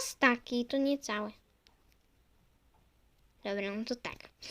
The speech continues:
Teraz będzie najgorsze, czyli chyba, chyba najgorsze. Nie wiem, może dla niektórych to najgorsze,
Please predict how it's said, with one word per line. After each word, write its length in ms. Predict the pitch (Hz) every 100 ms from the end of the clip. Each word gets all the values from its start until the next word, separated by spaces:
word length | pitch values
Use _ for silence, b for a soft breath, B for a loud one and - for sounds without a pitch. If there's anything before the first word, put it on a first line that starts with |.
| B B B B B -
Teraz 380 | - 247 285 254
będzie 360 | 240 233 233 247
najgorsze, 720 | 240 233 - 220 220 - 226
czyli 320 | - - 220
chyba, 340 | 220 - 226 214 _ - - - -
chyba 200 | 277 190
najgorsze. 600 | 196 - - - - 311
Nie 160 | 311
wiem, 260 | 302 311 311
może 220 | 311 311
dla 160 | 294 311
niektórych 420 | 311 - 339 320
to 100 | 330
najgorsze, 880 | 330 330 311 330 330 - - 330